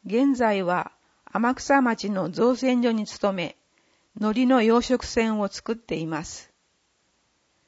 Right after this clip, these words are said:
二十年前と比べると、通っていた学校の閉校などで少子化を感じますが、トンネルができて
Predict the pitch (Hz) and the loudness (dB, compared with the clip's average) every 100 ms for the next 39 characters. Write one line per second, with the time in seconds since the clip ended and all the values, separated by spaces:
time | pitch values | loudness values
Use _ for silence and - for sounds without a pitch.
0 | _ - 220 208 277 269 277 269 262 269 | _ -2 -2 2 4 6 6 6 4 4
1 | 233 196 - 214 208 202 196 180 185 - | 2 -2 -2 0 0 0 -4 -2 -2 -2
2 | _ _ _ _ - 233 269 - - 254 | _ _ _ _ -6 2 2 0 -2 -2
3 | 233 233 214 185 190 _ - 240 233 226 | 0 2 2 0 -6 _ 2 2 4 0
4 | 202 214 220 - 220 208 214 196 180 170 | -2 -2 -2 -4 0 2 2 0 0 -2
5 | 160 _ _ - - 233 269 - - 269 | -4 _ _ -14 -2 2 2 0 2 4
6 | 254 254 226 220 220 220 226 220 208 175 | 6 4 0 0 0 0 -2 -2 -4 -4
7 | - _ _ _ _ _ _ - 233 262 | -4 _ _ _ _ _ _ -6 0 2
8 | 262 269 254 214 196 202 - - 165 - | 6 6 6 4 2 0 -4 -4 -4 -4